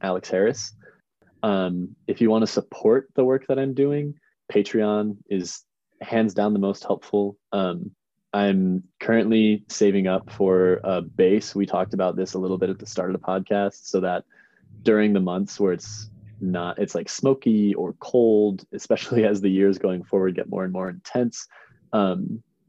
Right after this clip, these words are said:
I can take that time to post up and plan and then adventure when the weather is good and, like, develop content when the weather is good. So if you wanna support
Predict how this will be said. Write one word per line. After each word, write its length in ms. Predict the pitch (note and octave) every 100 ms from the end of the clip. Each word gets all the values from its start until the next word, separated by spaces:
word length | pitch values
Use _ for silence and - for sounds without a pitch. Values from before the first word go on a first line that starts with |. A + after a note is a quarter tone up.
| -
I 100 | G2
can 140 | F#2
take 240 | - G2 -
that 180 | F#2
time 300 | - F#2 F#2 F2
to 100 | F#2+
post 360 | - - -
up 140 | F#2 F2+
and 200 | F2+ -
plan 460 | - F2 F#2 G#2 -
and 160 | G2+
then 120 | F2
adventure 520 | E2+ F2 F2+ F2 - F#2
when 300 | F2 - -
the 60 | D#2+
weather 280 | E2+ E2 E2
is 180 | D2+
good 320 | - F2 F2 F#2
and, 100 | E2
like, 140 | -
develop 320 | F2+ F2 E2+
content 360 | - E2+ D#2+ E2
when 80 | E2+
the 80 |
weather 200 | F2+ F2+
is 120 | - -
good. 280 | - F#2+
So 260 | - E2+ F#2 _ _ _ _ -
if 120 | G#2+
you 100 | G#2
wanna 200 | G#2 G#2+
support 640 | - F#2+ - - G2 G2+